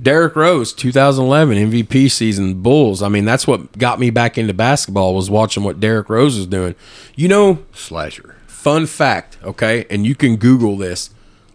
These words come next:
Speaker 1: LeBron James has came out multiple times and said in two thousand eleven, two thousand twelve-ish, he feared only one person in the league, Derrick Rose.
Speaker 2: Really?
Speaker 1: Because the way he was playing in Chicago,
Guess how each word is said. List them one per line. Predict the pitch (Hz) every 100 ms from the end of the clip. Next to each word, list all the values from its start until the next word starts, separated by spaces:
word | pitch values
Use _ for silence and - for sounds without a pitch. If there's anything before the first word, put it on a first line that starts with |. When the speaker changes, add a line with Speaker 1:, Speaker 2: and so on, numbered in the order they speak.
| -
Speaker 1:
LeBron | 107 104 165 196
James | 123 139 139 120
has | 113 101
came | - - 135 131
out | 120 80
multiple | 110 120 - 110
times | - 113 107 95
and | 95
said | - 131 110 98 -
in | 107 90
two | - 143
thousand | 147 143 135 131
eleven, | 117 110 117 120 123 127 - _ _ _ _ _ _
two | 120
thousand | 117 117 110 104
twelve-ish, | - 117 117 117 - -
he | - 123
feared | - 131 120 110
only | 104 101
one | 95 110 110
person | 120 110 - 85
in | 92
the | 87
league, | 95 92 85 - _ _ _ _ _ _ 101
Derrick | 107 104 98
Rose. | 101 98 87 123
Speaker 2:
Really? | 120 76 - _ _
Speaker 1:
Because | 107 110 139 120
the | 110
way | 110 117 117
he | 107 117
was | 110
playing | - 110 107
in | 104
Chicago, | - - 110 113 120 120